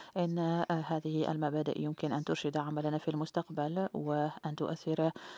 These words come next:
تأثيرًا فوريًا على أكثر المسائل إلحاحًا. إن، آه، وضع إطار قوي، آه، يعد جزءًا من، آه، ذلك. فيما يتعلق بالحطام الفضائي وتأثيره في استدامة الفضاء الخارجي،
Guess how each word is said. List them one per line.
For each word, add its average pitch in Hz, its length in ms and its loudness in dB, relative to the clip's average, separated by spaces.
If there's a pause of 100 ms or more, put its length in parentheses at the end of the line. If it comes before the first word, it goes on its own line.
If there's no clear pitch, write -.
(180)
تأثيرًا 175 460 2
فوريًا 170 540 -2
على 147 260 -2
أكثر - 240 -2
المسائل 151 500 -2
إلحاحًا. 151 840 2 (840)
إن، 175 260 0 (480)
آه، 156 220 2
وضع 156 680 0
إطار 156 840 4 (160)
قوي، 160 840 4
آه، 160 520 4 (200)
يعد 156 320 2
جزءًا 156 840 2
من، 147 420 0
آه، 151 300 2 (480)
ذلك. 151 680 4
فيما 190 340 2
يتعلق 147 460 0
بالحطام 165 560 2
الفضائي 160 960 2
وتأثيره 147 680 0
في - 100 -2
استدامة 151 640 0
الفضاء 151 540 4
الخارجي، 151 720 0